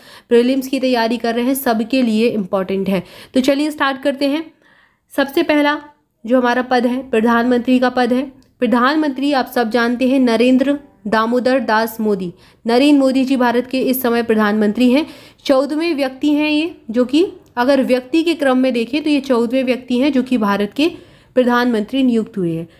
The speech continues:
ठीक है, तो प्रधानमंत्री नरेंद्र मोदी। राष्ट्रपति भारत की कौन है? श्रीमती द्रौपदी मुर्मू भारत की राष्ट्रपति हैं और ये व्यक्ति के क्रम के अनुसार पन्द्रहवें नंबर पर हैं। अब आप कमेंट करके बताइए कि ये कौन सी लोकसभा है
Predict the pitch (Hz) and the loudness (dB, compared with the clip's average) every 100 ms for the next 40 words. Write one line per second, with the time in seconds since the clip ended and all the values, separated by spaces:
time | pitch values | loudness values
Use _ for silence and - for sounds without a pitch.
0 | _ _ - 277 320 285 247 247 247 269 | _ _ -2 0 2 2 2 0 0 -2
1 | 262 262 254 262 262 269 277 349 - _ | -2 -2 0 0 0 0 0 -2 -8 _
2 | _ 226 226 269 - 320 330 294 285 285 | _ -2 0 0 -4 0 2 2 0 -2
3 | 311 285 269 277 311 320 - 285 277 262 | -4 -2 -2 0 -2 -6 -4 0 2 2
4 | 262 277 220 220 220 233 254 233 208 214 | 2 0 2 0 0 -4 -4 -2 0 0
5 | 254 294 226 208 208 220 202 196 - 233 | 0 0 0 -2 -2 -2 -2 -2 -4 -4
6 | 240 254 294 - - _ 247 285 269 277 | 2 2 2 -4 -20 _ -2 0 0 -2
7 | 302 - 214 247 247 320 311 294 269 254 | -4 -8 -4 -4 -2 -4 -2 -2 0 0
8 | 254 240 233 233 240 269 233 233 240 233 | 0 0 0 0 -2 0 0 2 2 2
9 | 277 247 208 196 196 190 202 190 _ _ | 2 2 0 -2 -2 -4 -4 -8 _ _
10 | _ _ _ - 262 277 277 285 254 294 | _ _ _ -4 0 0 -2 -4 -2 -2
11 | 302 302 311 285 262 247 254 302 339 - | 0 0 0 -2 0 0 0 -2 -4 -2
12 | 269 285 269 269 254 269 269 349 302 262 | 0 0 0 0 2 0 2 2 2 0
13 | 277 254 247 240 302 | 0 0 2 0 -4